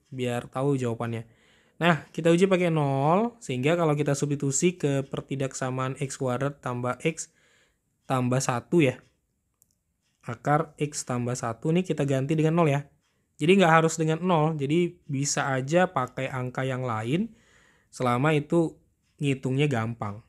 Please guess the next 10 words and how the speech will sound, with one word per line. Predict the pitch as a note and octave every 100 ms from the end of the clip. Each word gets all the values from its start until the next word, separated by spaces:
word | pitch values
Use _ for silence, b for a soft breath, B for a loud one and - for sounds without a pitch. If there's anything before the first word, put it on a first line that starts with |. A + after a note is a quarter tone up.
| _ A#2
gitu | A2
ya. | B2 D#3+ D#3+ _
Nah, | A#2 G#2+
ini | B2+
kalau | F#3 E3+
kita | E3 D#3+
ganti | D3+ D3+
nol, | D3 E3+ F#3+
habis, | C3 A#2+ C#3+ E3 -
habis, | B2 A#2 D#3+ E3+ -